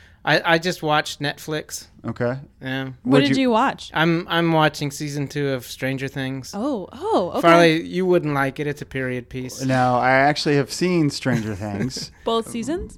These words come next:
Speaker 2: No, I, I've seen most of season one, I think, or maybe a
Speaker 1: Mm-hmm.
Speaker 2: little season two. I kinda come in and out. I'm not a big sci-fi guy, but
Speaker 1: Mm-hmm.
Speaker 2: Julie seems to be into it, so,
Speaker 1: Mm-hmm.
Speaker 2: uh,
Speaker 1: 'Cause it's quality television.
Speaker 3: Do you feel that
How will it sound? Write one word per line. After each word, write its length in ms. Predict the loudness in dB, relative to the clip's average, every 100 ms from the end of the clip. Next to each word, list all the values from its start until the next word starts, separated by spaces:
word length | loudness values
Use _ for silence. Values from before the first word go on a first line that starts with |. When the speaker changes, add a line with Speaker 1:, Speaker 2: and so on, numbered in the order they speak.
| -8
Speaker 2:
No, 680 | -2 0 2 0 -2 -4 -2
I, 240 | 2 2
I've 100 | 0
seen 500 | 0 2 2 -2 -10 0
most 420 | 4 4 2 -4
of 260 | -4 -8 -20
season 360 | -10 -6 -4 -4
one, 180 | -4 -4
I 80 | -6
think, 240 | -8 0
or 140 | 0
maybe 300 | 2 2 6
a 20 | 6
Speaker 1:
Mm-hmm. 80 | 6
Speaker 2:
little 140 | 4
season 380 | 0 -4 -4 -6
two. 280 | -2 -4 -6 -20 -18 -4
I 80 | 2
kinda 240 | 4 4
come 220 | 8 8
in 100 | 10
and 100 | 6
out. 180 | 6 6
I'm 80 | 8
not 120 | 6
a 20 | 6
big 140 | 2
sci-fi 600 | 2 4 4 4 4 4
guy, 300 | 2 0 0
but 180 | 0 0
Speaker 1:
Mm-hmm. 480 | 0 -2 -2 -6 2
Speaker 2:
Julie 280 | 6 6 6
seems 300 | 0 -2 -2
to 60 |
be 120 | -4 -4
into 260 | -4 -6
it, 120 | -10 -8
so, 260 | -6 -4
Speaker 1:
Mm-hmm. 200 | -2 -2
Speaker 2:
uh, 220 | -2 -4 -10 -16 _ -6
Speaker 1:
'Cause 160 | -4
it's 80 | -4
quality 380 | -2 2 2 2
television. 580 | 0 0 -2 -6 -10 -14 -10 -4
Speaker 3:
Do 80 |
you 260 | 0 0 0
feel 420 | 2 4 4 2
that 400 | 2 2 2 -2